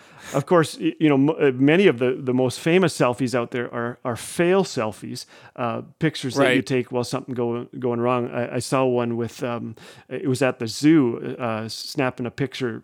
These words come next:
Speaker 1: in front of a camel when the camel <laughs> bites this, this guy in the head. Um,
Speaker 2: <laughs>
Speaker 1: you know, we've got everything. We've got the new s-, hairdo selfie, the "I'm in Bahamas,
Speaker 2: Yep.
Speaker 1: you're in a snowdrift in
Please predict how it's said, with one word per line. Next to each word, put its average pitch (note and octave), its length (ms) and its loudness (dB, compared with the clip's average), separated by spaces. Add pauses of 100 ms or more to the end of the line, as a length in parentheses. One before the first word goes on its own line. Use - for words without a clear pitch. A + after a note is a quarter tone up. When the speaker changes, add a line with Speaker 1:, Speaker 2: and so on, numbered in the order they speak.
(120)
Speaker 1:
in A#2+ 160 -4
front B2+ 200 -2
of A2 120 -4
a - 20 -8
camel C#3 500 0
when A2+ 140 -2
the A2 80 -4
camel C#3 600 -2
<laughs> - 80 -6
bites D3+ 340 2 (320)
this, D#3 160 2 (300)
this D#3 140 2
guy D3+ 260 2
in C#3 120 2
the A#2 80 -2
head. C3 560 2 (420)
Um, C3 520 4 (180)
Speaker 2:
<laughs> - 280 -20
Speaker 1:
you A3 100 4
know, A3 140 8
we've G#3+ 180 6
got B3+ 180 6
everything. B3+ 280 6
We've D#3 80 4
got G3 180 2
the F3 80 4
new F#3 160 6
s-, - 320 -2
hairdo F3 400 6
selfie, B2 580 0
the C#3 160 2
"I'm D#3 220 4
in C#3 140 4
Bahamas, D3 520 4
Speaker 2:
Yep. C3+ 140 4
Speaker 1:
you're D3+ 180 6
in C#3 80 4
a C3 60 2
snowdrift C#3+ 640 2
in C3 240 0